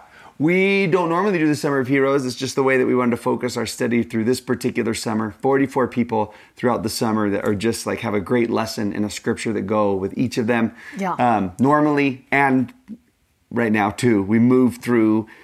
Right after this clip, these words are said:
Speaker 1: the Come Follow Me curriculum of the scriptures and point out things we think you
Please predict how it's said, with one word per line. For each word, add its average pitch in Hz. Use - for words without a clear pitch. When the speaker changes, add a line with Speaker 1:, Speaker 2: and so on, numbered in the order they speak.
Speaker 1:
the 107
Come 117
Follow 110
Me 110
curriculum 95
of 98
the 98
scriptures -
and 107
point 107
out 95
things 98
we 98
think 95
you 95